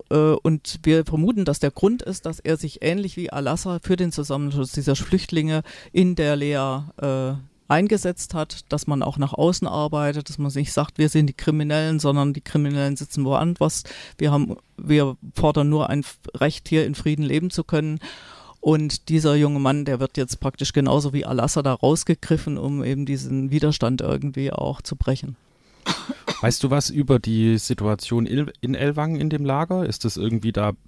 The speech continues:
Speaker 2: besonders oder ist es so wie überall und da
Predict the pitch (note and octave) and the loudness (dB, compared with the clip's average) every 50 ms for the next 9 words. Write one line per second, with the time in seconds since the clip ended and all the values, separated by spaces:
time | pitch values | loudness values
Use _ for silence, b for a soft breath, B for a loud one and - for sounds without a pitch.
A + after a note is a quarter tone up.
0 | _ - G#2 - - A2 B2+ D#3+ F3+ F#3 F#3 F#3 - - - C#3+ D3+ D#3 D#3 D3+ | _ -4 -2 0 0 0 0 2 2 2 2 2 -2 -4 -2 2 2 4 4 4
1 | D3 C#3+ C3+ B2 - - - - - - G2 G#2 - - - - - - - - | 2 2 0 -2 -4 -6 -8 -10 -8 -6 -6 -6 -6 -8 -14 -16 -18 -18 -18 -16
2 | C2 D2 D2 - - - - A1 - - A2 A2 G2+ A2 G#2+ G#2+ G2 - C3+ B2+ | -16 -16 -16 -16 -18 -18 -14 -14 -10 -6 -6 -4 -2 -2 -2 -2 0 -2 0 2
3 | C#3 C3+ G2+ B2 C#3 B2+ B2 A2+ F#2 F#2+ G2+ G#2+ G#2 G2+ | 2 2 2 2 2 2 2 2 2 2 2 0 0 -2